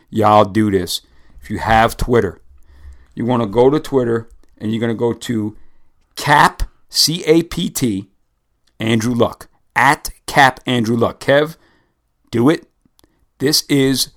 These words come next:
pure entertainment. This is a parody account for Andrew Luck. I love this,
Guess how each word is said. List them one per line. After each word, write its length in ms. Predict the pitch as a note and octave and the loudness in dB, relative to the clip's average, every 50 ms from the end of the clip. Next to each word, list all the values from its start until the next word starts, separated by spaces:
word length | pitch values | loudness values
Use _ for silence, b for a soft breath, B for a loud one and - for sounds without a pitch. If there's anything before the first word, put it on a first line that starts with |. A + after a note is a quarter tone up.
| - - | -12 -10
pure 420 | - - C3+ B2+ C3 B2+ B2+ - - | -6 -2 2 4 4 6 6 4 2
entertainment. 720 | B2 A#2+ A2 - A2+ - - A#2 A2+ G#2 F#2+ F2 E2+ - b b b b b | 0 -2 -2 -2 -4 -4 -2 -2 -2 -2 -2 -4 -8 -10 b b b b b
This 200 | b C3+ D3 - | b 0 0 0
is 180 | - D#3+ C#3+ C3+ | 0 0 0 0
a 140 | B2 B2+ - | -2 -4 -4
parody 560 | - - - B2+ D3+ D#3 E3+ F3+ F#3 G3 G3 | -4 -2 2 4 6 6 6 4 4 4 2
account 520 | F3+ F#3 - - A#2+ G#2 G2 F#2+ - - - _ _ _ _ _ _ _ - | 2 2 0 -2 -2 -2 -2 -6 -10 -14 -20 _ _ _ _ _ _ _ -16
for 360 | - - - C#3 C#3 D3+ D#3 | -8 -4 0 2 4 4 4
Andrew 360 | - C#3+ C#3+ C#3 B2 B2 D3 D3 | 4 4 0 0 2 2 0 2
Luck. 340 | C#3+ C3 G#2+ F2 - - _ - | 2 2 0 0 -4 -6 _ 2
I 200 | A2+ A#2+ C3 C3+ | 4 6 6 6
love 320 | B2 B2 B2+ A#2 G#2 G2 | 6 4 4 4 2 0
this, 240 | F#2+ F2 F2 - | -4 -8 -8 -10